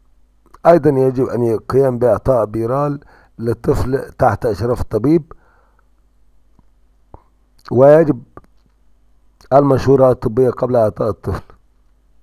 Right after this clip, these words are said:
في حالة إذا كان الطفل يعاني من مشاكل في الكبد أو الكلى، أو إذا كان الطفل يعاني من حالة نقص،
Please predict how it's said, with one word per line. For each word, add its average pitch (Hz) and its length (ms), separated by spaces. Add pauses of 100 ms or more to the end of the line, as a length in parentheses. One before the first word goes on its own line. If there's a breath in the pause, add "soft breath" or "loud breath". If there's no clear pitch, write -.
(840)
في 127 160
حالة 139 440
إذا 110 220
كان 127 300
الطفل - 400
يعاني 113 280
من 107 140
مشاكل 101 380
في - 60
الكبد 123 440
أو 101 120
الكلى، 139 440 (540 soft breath)
أو 123 160
إذا 117 160
كان 120 180
الطفل 117 400
يعاني 117 320
من 107 160
حالة 113 440
نقص، - 500